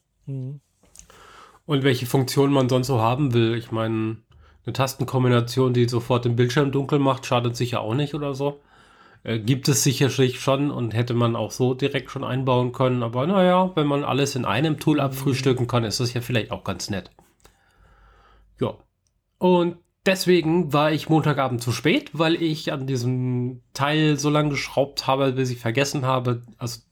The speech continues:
Speaker 2: dass ich vergessen habe, dass ich noch einen Termin hab. Und so gegen neunzehn Uhr dann dir geschrieben, so, „Ups, ich hab vergessen, da war ja was, ich sitze immer noch im Büro“, und darum sitzen wir heute dran, an einem Dienstag.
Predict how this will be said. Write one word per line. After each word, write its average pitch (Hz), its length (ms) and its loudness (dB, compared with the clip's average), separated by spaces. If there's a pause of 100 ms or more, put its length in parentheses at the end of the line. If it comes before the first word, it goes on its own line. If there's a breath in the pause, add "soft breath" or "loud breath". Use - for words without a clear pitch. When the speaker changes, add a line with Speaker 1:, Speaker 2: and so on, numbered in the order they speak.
(160)
Speaker 2:
dass 131 160 0
ich - 120 -4
vergessen 131 520 0
habe, 123 180 0
dass 127 240 -4
ich 147 160 -4
noch 190 160 4
einen 180 220 2
Termin 233 400 2
hab. 226 240 0 (1000 loud breath)
Und 185 180 2
so 185 100 2
gegen 180 300 0
neunzehn 160 540 2
Uhr 156 180 0
dann 156 180 2
dir 143 140 2
geschrieben, 156 540 0
so, 139 260 -2
„Ups, 214 400 -2
ich 151 160 -4
hab 160 120 0
vergessen, 185 540 0
da 147 160 2
war 147 140 2
ja 190 220 2
was, 185 280 4
ich 165 160 0
sitze 156 280 0
immer 160 180 0
noch 156 220 2
im 143 120 2
Büro“, 156 340 0
und 156 260 -2
darum 127 340 0
sitzen 117 400 -2
wir 139 340 -2
heute 117 300 2
dran, 107 260 -2
an 127 160 -6
einem 160 300 2
Dienstag. 131 560 2